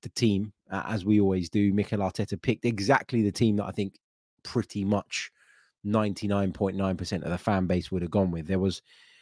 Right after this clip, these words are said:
uh, a feeling, um, a concern, uh, around, uh, you know, uh, around sort of Thomas Partey and his fitness. What was that gonna mean?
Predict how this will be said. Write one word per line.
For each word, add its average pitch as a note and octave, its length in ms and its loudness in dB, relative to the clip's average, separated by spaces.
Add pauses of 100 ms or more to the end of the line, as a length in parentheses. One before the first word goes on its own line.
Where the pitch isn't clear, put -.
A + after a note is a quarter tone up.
(160)
uh, - 180 -4 (160)
a A2+ 80 -2
feeling, A2+ 720 6
um, G2 340 -2
a G#2 80 -6
concern, A2 760 4 (1040)
uh, F#2 280 -2
around, G2 760 0 (560)
uh, F2 560 -2
you G2 140 -2
know, F2 200 -2 (840)
uh, - 80 -10 (260)
around G2 440 0
sort - 200 -4
of - 60 -16
Thomas F#2+ 260 0
Partey G#2 480 4
and F#2 80 -2
his F2+ 160 -6
fitness. G2 480 -2
What G2+ 140 0
was F#2+ 160 -4
that G2+ 180 0
gonna G2 160 -4
mean? G2 420 0